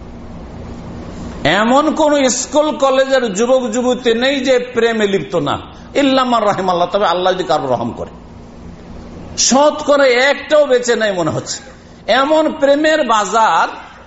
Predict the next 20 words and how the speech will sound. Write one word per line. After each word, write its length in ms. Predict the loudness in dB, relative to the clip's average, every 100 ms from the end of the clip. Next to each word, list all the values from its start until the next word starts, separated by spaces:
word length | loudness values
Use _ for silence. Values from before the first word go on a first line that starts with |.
| -18 -4
গরম 340 | 0 2 2
হয়েছে 400 | 2 0 0 0
কলেজ 420 | 0 2 2 0 -2
ইউনিভার্সিটিতে 680 | -2 -2 -2 -4 -6 -2 0
আর 120 | 0
হাই 240 | 2 0
স্কুল 300 | -2 -4 -4
থেকে 280 | -4 -2 -2
শুরু 320 | -2 -2 0
হয়। 220 | 2 0 -2 -10 -14 -6
আল্লাহ 240 | -2 0 0
পাক 160 | -2 -2
হেফাজত 360 | -2 -2 -4
করেন 140 | -4 -4
মুসলিম 300 | -4 -4 -4
সমাজের। 420 | -2 -2 -2 -4 -8 -12 -18 -6
সুতরাং 560 | -2 2 2 2 0 -4 -12 -20 -20 -20 -20 -20 -20 -20 -4
আপনি 540 | -2 -2 -4 -2 0
নিজের 400 | 0 0 0 0
আখলাক 520 | 0 -2 -2 -2 0